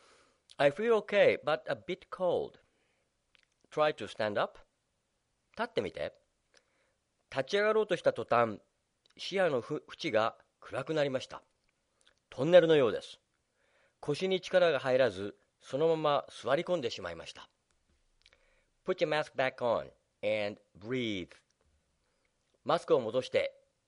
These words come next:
息を吸って。You had tunnel vision, didn't you?視野がトンネルのようになったでしょ？うなずくと、タイが続けます。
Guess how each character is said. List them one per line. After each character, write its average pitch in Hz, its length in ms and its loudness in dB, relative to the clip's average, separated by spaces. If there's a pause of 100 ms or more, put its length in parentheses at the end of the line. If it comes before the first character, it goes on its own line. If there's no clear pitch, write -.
(180)
息 131 240 -6
を 98 100 -4
吸 - 120 -18
っ - 40 -20
て。 - 220 -2 (1900)
You 202 200 -6
had 127 280 0 (300)
tunnel 190 380 -4
vision, 107 360 -4
didn't 101 360 -6
you? 247 120 -8 (1600)
視 - 220 -6
野 226 160 4
が 123 420 4
ト 107 160 -8
ン 143 100 -6
ネ 170 100 2
ル 175 80 -4
の 175 80 -2
よ 180 160 2
う 170 40 4
に 139 100 -2
な 117 120 2
っ - 60 -6
た 95 100 0
で 80 100 -8
し - 80 -12
ょ？ 98 200 -4 (880)
う 95 100 -14
な 123 120 0
ず 127 100 -10
く - 80 -20
と、 - 380 -6
タ 120 160 -6
イ 110 80 0
が 110 120 -2
続 85 220 -14
け 80 100 -12
ま 69 140 -16
す。 - 200 -20